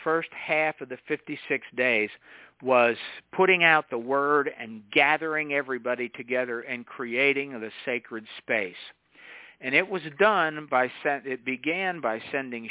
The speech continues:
shaman to the Bighorn Medicine Wheel in Wyoming. Now, I've been to the Bighorn Medicine Wheel several times. It is about ten thousand feet in elevation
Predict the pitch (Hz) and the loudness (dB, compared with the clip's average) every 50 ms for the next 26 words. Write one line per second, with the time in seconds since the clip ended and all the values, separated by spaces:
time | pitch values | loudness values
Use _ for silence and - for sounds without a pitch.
0 | - - - 156 147 151 151 135 113 104 104 101 _ _ - - - - - _ | -6 -2 0 0 0 0 0 -2 -6 -10 -10 -14 _ _ -20 -20 -20 -20 -20 _
1 | _ _ - - 151 135 123 120 107 113 107 104 107 117 139 151 156 160 165 160 | _ _ -4 0 2 2 2 0 -2 -4 -6 -2 2 2 2 2 2 -2 -6 -8
2 | 170 165 165 160 156 147 135 127 127 131 135 135 135 127 - - - 123 113 107 | -8 -6 -4 -6 -6 -6 -6 -4 0 2 2 2 2 -2 -4 -8 -14 -12 -12 -8
3 | 107 113 110 104 101 101 101 101 - - 113 113 107 110 110 107 107 110 110 117 | -4 -4 -2 -2 -2 -4 -6 -10 -12 -14 -12 -10 -6 -2 -2 0 0 0 0 0
4 | 123 123 113 98 87 82 - - _ _ _ _ - - - - - - _ - | 0 -2 -4 -6 -10 -14 -16 -20 _ _ _ _ -20 -20 -20 -20 -20 -20 _ -4
5 | 117 113 123 135 135 120 135 165 190 202 196 180 165 143 127 147 147 143 143 147 | 0 2 4 4 4 4 4 2 2 2 -2 -4 -4 -2 0 0 0 0 -2 -4
6 | 139 135 135 135 127 127 123 127 123 - - 123 117 120 123 120 117 110 - - | -6 -6 -6 -6 -4 -4 -4 -4 -6 -8 -12 -14 -12 -10 -8 -8 -8 -10 -12 -10
7 | - 120 117 123 117 110 104 - - 120 110 110 104 107 107 - - 143 135 143 | -10 -10 -10 -10 -12 -16 -16 -14 -12 -12 -10 -10 -10 -12 -14 -12 -6 -2 -2 -2
8 | 143 156 147 139 139 131 131 123 - - - - 131 131 123 120 123 147 156 160 | -2 0 0 2 2 2 0 -2 -6 -12 -14 -12 -10 -10 -10 -6 0 2 2 2
9 | - - - - 196 202 220 220 214 214 - - 175 165 185 185 190 170 180 175 | 2 -2 -4 2 2 4 4 2 -2 -4 2 4 6 6 6 4 2 0 -2 -4
10 | 175 170 165 - - - 175 156 147 147 151 - - 131 127 120 127 131 135 143 | -6 -6 -12 -12 -6 -2 0 0 2 0 -2 -4 -6 -8 -8 -4 -2 0 0 0
11 | 147 147 139 131 120 117 113 - - 113 113 120 | 0 0 0 0 0 0 -2 -4 -8 -8 -10 -12